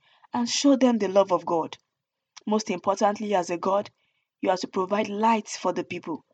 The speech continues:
Many are trapped in the pit of sin and fear without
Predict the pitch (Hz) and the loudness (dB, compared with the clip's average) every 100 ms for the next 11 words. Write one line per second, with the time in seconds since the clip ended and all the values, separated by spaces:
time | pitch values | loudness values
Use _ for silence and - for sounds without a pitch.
0 | _ _ _ 202 214 214 180 - - 226 | _ _ _ -2 2 4 2 0 0 2
1 | 214 - 202 190 185 - - 240 233 - | 0 -4 -8 -6 -6 -8 -6 -6 -4 -4
2 | 180 - - 233 214 175 170 202 170 - | -4 -6 -2 0 0 -2 -4 -2 -2 -2
3 | _ _ - _ 226 269 262 | _ _ -20 _ -4 2 2